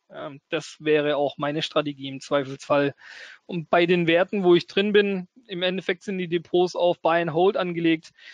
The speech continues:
Äh, da wird, äh, eigentlich nichts mehr groß geschraubt an den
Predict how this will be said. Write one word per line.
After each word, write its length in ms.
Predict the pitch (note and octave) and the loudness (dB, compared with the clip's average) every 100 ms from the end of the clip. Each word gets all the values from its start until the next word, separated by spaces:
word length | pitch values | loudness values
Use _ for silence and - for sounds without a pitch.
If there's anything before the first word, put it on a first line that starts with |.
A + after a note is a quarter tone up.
| - _ | -20 _
Äh, 320 | E3+ E3 E3 E3 | -4 0 0 0
da 240 | D#3+ D#3+ D#3 | 2 2 0
wird, 920 | D3 D3 D3+ D#3+ E3+ - - - - | -8 -16 -14 -12 -12 -12 -14 -12 -10
äh, 320 | E3 E3 E3 | -4 -2 -2
eigentlich 580 | - D#3+ D#3+ D3+ D3 - | -2 -4 -4 -6 -6 -6
nichts 480 | E3 F3+ - - D#3+ | -4 -4 -4 -10 -6
mehr 160 | D3+ | -6
groß 400 | D3+ - F3 E3+ | -4 0 0 0
geschraubt 540 | - - D#3+ D#3+ F3 D#3+ | -8 -4 2 2 2 -6
an 200 | D3+ D3 | -8 -8
den 360 | C#3 C3+ C3+ | -8 -10 -14